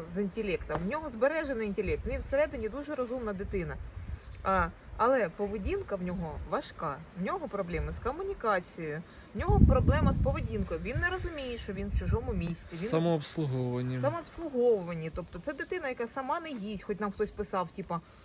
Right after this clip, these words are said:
Speaker 1: типа, аутіст може сам їсти. Може, але наш не може їсти, е, рідке.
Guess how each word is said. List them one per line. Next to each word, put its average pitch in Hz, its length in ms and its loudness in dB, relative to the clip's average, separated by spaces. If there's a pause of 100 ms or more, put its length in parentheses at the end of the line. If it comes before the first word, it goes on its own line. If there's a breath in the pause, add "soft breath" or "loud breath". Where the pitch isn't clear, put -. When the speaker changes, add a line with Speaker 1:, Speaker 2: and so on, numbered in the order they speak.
(440 soft breath)
Speaker 1:
типа, 180 340 0
аутіст 220 400 0
може 190 240 0
сам 170 260 -2
їсти. 147 340 -6 (320)
Може, 202 400 -4
але 165 200 -4
наш - 240 -2 (260)
не 190 120 0
може 185 440 0 (120)
їсти, 175 440 -6 (320)
е, - 60 -4
рідке. 170 380 -4